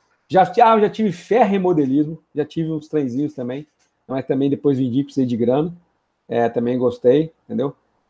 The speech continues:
É, ah, o José, o Jo-, o Jodinal tá falando, prefere os Eds. Cara, é, é, Eds,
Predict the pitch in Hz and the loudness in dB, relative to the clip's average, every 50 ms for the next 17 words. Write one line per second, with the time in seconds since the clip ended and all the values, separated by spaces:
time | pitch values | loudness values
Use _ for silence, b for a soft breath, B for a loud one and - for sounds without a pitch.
0 | _ _ - 117 120 120 120 117 117 113 110 107 104 104 - - 147 165 160 139 | _ _ -2 0 2 4 4 4 4 4 4 4 2 2 2 4 4 6 6 6
1 | 127 131 135 127 147 170 160 170 165 - 156 139 131 151 143 131 - - _ _ | 6 4 4 4 4 4 4 4 2 0 0 2 2 2 2 0 -2 -10 _ _
2 | _ b b b b b b b b b - 151 135 160 165 151 170 156 160 175 | _ b b b b b b b b b 0 2 4 4 4 6 6 6 6 6
3 | 185 - 196 185 175 - - 180 190 190 170 190 175 175 - 185 190 202 175 139 | 6 6 4 2 2 2 0 2 2 2 4 2 2 4 4 4 6 6 6 6
4 | 147 123 120 110 101 - - 147 127 123 139 - 202 202 - - - 285 320 302 | 6 4 4 2 -2 0 2 4 4 4 2 2 2 0 2 2 2 2 2 2
5 | 277 302 330 285 - | 2 0 -2 -2 -4